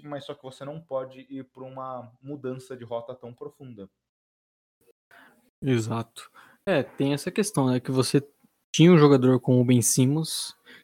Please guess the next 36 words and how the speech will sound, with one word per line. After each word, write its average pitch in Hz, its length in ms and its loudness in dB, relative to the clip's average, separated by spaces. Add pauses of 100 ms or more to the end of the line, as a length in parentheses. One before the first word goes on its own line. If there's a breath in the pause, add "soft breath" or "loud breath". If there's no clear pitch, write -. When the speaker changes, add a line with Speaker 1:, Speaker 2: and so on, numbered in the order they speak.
(120)
Speaker 2:
que 123 200 0
pelo 135 260 8
jeito 127 320 6
o 131 400 6
Sixers, 127 960 2
ao 127 120 -2
contrário 139 280 6
do 135 40 -4
que 147 40 4
a 143 40 4
gente - 100 0
imaginou 135 400 6
há 131 60 6
um 123 40 2
tempo 131 220 2
atrás, 120 460 0 (180)
estava 143 280 4
disposto 160 440 4
a - 20 0
colocar 123 360 2
na 120 120 0
troca, 156 400 4
né? 156 140 0 (300 loud breath)
Mas 131 120 0
como 151 180 6
você 156 240 6
falou, 196 520 8 (360 soft breath)
era 131 200 6
mais 135 200 6
ou 143 80 6
menos 139 300 4
o 135 100 6
Ben 131 220 4
Simmons, 160 880 4
talvez 127 400 -2
o 127 180 -8